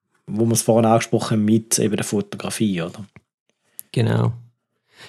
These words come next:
Speaker 2: Ja, das stimmt. Also die Intention ist eigentlich, äh, bei so Sachen fast noch entscheidend. Aber mich würde jetzt noch wundern, so wie jetzt das da der David, der David macht, da, der Italiener, würdest du das können?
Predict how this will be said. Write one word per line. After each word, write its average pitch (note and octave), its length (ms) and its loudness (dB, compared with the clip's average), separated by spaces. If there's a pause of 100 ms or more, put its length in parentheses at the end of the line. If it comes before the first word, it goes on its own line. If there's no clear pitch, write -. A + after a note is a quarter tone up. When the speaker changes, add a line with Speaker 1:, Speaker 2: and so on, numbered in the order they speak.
Speaker 2:
Ja, C#3+ 100 6
das D#3+ 140 4
stimmt. C3+ 340 4
Also A#2 240 4
die A#2 140 -2
Intention B2 680 2
ist A2+ 160 2
eigentlich, A#2+ 440 2
äh, A#2 380 0
bei A#2+ 100 -4
so A#2 120 -2
Sachen A#2 560 0
fast A#2 300 -2
noch B2 80 2
entscheidend. A#2 380 0
Aber B2 120 0
mich C#3 220 0
würde C#3 240 2
jetzt A#2+ 100 -6
noch B2+ 120 4
wundern, A#2+ 580 4 (320)
so C3+ 180 0
wie C#3 60 4
jetzt B2+ 260 0
das A#2+ 160 0
da A#2+ 180 2
der A2 520 2
David, A2+ 800 -2 (400)
der A#2 60 0
David A#2 400 2
macht, A2 280 2
da, A2 140 4
der G#2+ 140 2
Italiener, G#2+ 640 2 (680)
würdest B2 360 -2
du - 120 2
das - 280 0
können? C#3+ 340 2